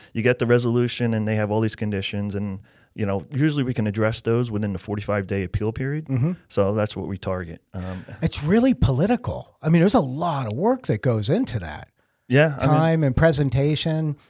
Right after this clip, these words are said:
Speaker 2: eh, right?
Speaker 1: Yeah, I mean, it, it, it can be depending on the project and depending on, you know, the agendas and the timing and all that. Uh, it could be any, through, anywhere between, uh, like, uh,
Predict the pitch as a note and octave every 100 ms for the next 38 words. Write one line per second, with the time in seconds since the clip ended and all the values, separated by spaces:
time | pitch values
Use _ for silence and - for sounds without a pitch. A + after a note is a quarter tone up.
0 | _ - - _ _ - F#3 - C#3+ G3
1 | D#4+ C4+ _ _ - B2+ B2 - A#2 B2+
2 | C#3 A2 C#3+ - - - D3+ - F3+ F3+
3 | D#3+ F3 F3+ F3+ E3 C#3+ C3 C#3 C#3 C#3+
4 | B2 A#2+ A#2 B2+ B2 B2 - A2+ G#2+ G#2+
5 | G#2 A#2 G#2 G2+ G2 A2+ A2+ A2+ A2+ A2
6 | G2 F#2+ F2 F#2+ G#2+ G#2+ A2 G#2+ A2 G#2
7 | G#2 G#2 G#2 G2+ G2+ F#2 - - D3 A#2+
8 | G#2 G#2 _ _ _ - A2+ G2+ G#2+ A2
9 | - - A#2 A#2 A2+ G#2 G#2 - G#2 G2+
10 | G2+ F#2+ F#2+ F#2 - F2+ E2 - _ _
11 | _ _ _ _ - F#2 F2+ F2+ E2+